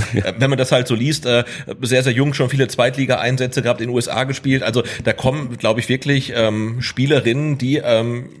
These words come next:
Speaker 2: ja, d-, dem V F B in der dritten Liga sofort weiterhelfen können. Und ich glaub schon, ähm, dass man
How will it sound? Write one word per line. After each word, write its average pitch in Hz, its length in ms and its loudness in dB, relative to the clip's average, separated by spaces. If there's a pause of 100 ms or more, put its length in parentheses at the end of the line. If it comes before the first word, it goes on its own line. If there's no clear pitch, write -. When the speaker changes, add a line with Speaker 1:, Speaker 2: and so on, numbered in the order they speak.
(120)
Speaker 2:
ja, 104 300 0
d-, 127 220 -6
dem 107 220 -2
V 113 120 4
F 104 100 -2
B 135 160 2
in 123 60 -2
der 107 80 2
dritten 120 220 -2
Liga 127 220 4
sofort 120 260 0
weiterhelfen 107 480 0
können. 107 260 0 (260)
Und 95 160 -4
ich - 80 -8
glaub 85 200 0
schon, 101 260 0
ähm, 85 200 -2
dass - 180 -4
man 85 340 -4